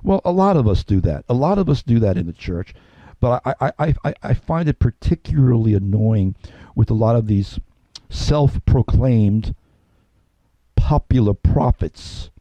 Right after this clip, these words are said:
And I, and, and, and let me say again, as I often, I feel like I always gotta qualify these statements, I believe in prophets. I believe there are modern day prophets,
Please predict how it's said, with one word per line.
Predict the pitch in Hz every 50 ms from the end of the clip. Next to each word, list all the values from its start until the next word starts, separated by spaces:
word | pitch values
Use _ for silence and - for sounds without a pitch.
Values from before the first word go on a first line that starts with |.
| _ _ _ _ _ _ _ _ _ _ _ _ _ _ _ _ _ _ _ _ - - -
And | - 180 180
I, | 196 202 -
and, | - 277 269 -
and, | - - - - - -
and | 233 202 202 233
let | 202 226 277
me | 269 214
say | - - - 135 143 185
again, | 185 165 135 147 175 202 202 165 - -
as | - 147 139
I | 143 139 139 131 - _ -
often, | - 160 175 - - - 165
I | 156 135
feel | - - 156 147
like | 143 139 -
I | 131
always | 131 147 151 131
gotta | - 123 110 -
qualify | - - 127 123 131 120 113 - - 104 101
these | 98 87 90
statements, | - - - 107 107 - 123 120
I | - 110 - -
believe | 160 151 131 113 110 120 147 175 151 -
in | 90 82
prophets. | - - - - - - - - _ _ - - _ _ _ _ - -
I | - -
believe | - 131 110 98 113 156 135 -
there | 110 92
are | - 104 120 110 90 - - - -
modern | - 107 101 101 95 92 92
day | 95 82
prophets, | 78 - - 80 82 78 - - - - - - -